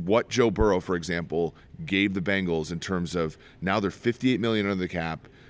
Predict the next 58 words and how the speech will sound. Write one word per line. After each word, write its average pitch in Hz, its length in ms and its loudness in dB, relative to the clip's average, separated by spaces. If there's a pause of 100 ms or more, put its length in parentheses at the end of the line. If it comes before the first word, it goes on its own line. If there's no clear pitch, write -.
(120)
They, 90 420 0
you 95 160 0
know, 85 60 0
you 85 140 0
struggle 113 440 2
at 113 60 2
least 113 200 0
at 107 80 -2
the 101 80 -2
be-, 92 240 -2
beginning, 95 380 -2
you 85 80 -2
get 85 100 0
another 85 280 0
high 98 180 -2
draft 85 260 -2
pick, 85 220 -6
you 78 40 -6
put 107 200 0
a 110 60 0
guy 98 180 0
next 90 240 -4
to 87 140 -4
him, 85 140 -4 (380)
and 92 400 0 (400)
that, 95 380 -2
that's 107 240 0
it, 160 160 -2
right? 110 180 2
Like, 110 240 -2 (200)
the, 113 120 2
the 110 140 0
Chargers, 104 500 -4 (120)
the - 60 -20
Chargers 143 340 -4
have 127 440 -2 (460)
sixty, - 580 -2
like, 110 240 0
huge 131 480 -4
cap 131 220 -4
space, - 560 -6 (480)
and, 120 160 0
like, 120 160 0
that 135 200 -2
team's 156 240 -2
gonna 151 140 0
be 151 120 4
a 139 60 2
house 139 380 -2
if 104 140 0
they, 104 140 2
if 95 120 0
they 101 140 2
do, 98 240 2
if 87 300 -2
they 104 100 2
do 107 160 2
it. 101 100 -4